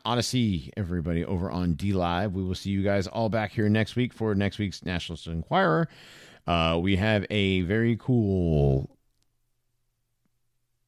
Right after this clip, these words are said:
interview show and a very cool content show coming up. I have to decide which one's gonna come out first. But they're both gonna be awesome, and you guys will all enjoy them.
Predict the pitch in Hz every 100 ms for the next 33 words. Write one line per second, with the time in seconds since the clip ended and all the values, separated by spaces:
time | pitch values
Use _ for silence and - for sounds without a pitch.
0 | _ - 113 110 120 104 117 110 104 104
1 | 104 73 82 87 85 - 76 - 69 -
2 | 55 - - 50 - 50 50 50 50 -
3 | 50 50 50 - 52 67 - 50 69 -
4 | 73 82 98 - 101 - 170 151 - _
5 | _ _ _ _ _ _ _ _ _ 85
6 | 92 95 90 90 80 - 78 85 76 -
7 | _ 82 78 78 76 76 73 80 78 78
8 | 78 76